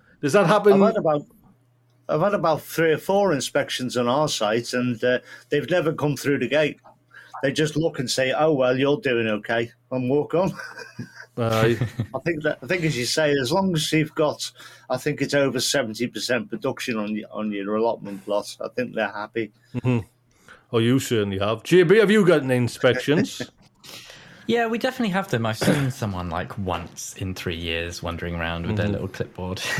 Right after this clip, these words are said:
Speaker 3: <laughs> you know. But, um, yeah, we get no notice or anything. And I really do think it's just a cursory, you know, is someone using that plot or not?
Speaker 1: Uh-huh, uh-huh.
Speaker 3: Um, and certainly at our, at our plots, it's very easy to tell <laughs> when there's one that's just been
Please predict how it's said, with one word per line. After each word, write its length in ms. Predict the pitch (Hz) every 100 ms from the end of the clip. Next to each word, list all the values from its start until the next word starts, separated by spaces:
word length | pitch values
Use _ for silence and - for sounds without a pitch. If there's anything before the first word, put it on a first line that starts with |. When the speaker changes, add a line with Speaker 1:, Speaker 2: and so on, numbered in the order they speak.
| 143
Speaker 3:
<laughs> 240 | 196 -
you 140 | 170 143
know. 160 | 147 135 165 - 156 131 151
But, 180 | 117 110
um, 320 | 107 101 104
yeah, 200 | 104 90
we 100 | 92
get 220 | 98 80
no 180 | 87 80
notice 500 | 76 78 76 71 -
or 120 | 90
anything. 320 | 78 73 82
And 100 | 82
I 140 | 98 113 110
really 260 | 123 127 117
do 180 | 110 104
think 260 | 110 98
it's 140 | - -
just 180 | 104
a 60 | 95
cursory, 720 | - 104 98 - 92 85 87 - -
you 100 | 95
know, 80 | 85 - _
is 280 | 120 123 120
someone 340 | - 110 101 92
using 280 | 92 90
that 220 | 85 78 -
plot 220 | 80 -
or 60 | 78
not? 180 | 85
Speaker 1:
Uh-huh, 460 | 117 110 110 - 110
uh-huh. 100 | 101 107 85
Speaker 3:
Um, 100 | 82
and 100 | 92
certainly 360 | - 95 92
at 180 | 87 -
our, 380 | 87 82 80 92 -
at 100 | 73
our 160 | 85 78
plots, 340 | - 64 -
it's 180 | 78 -
very 260 | - 92 85
easy 320 | 82 80 82
to 100 | -
tell 260 | 82 78 85
<laughs> 400 | - - 131 175
when 220 | 170 131
there's 280 | 127 123 -
one 220 | 110 104
that's 260 | 98 87 -
just 260 | 98 92 -
been 240 | 87 104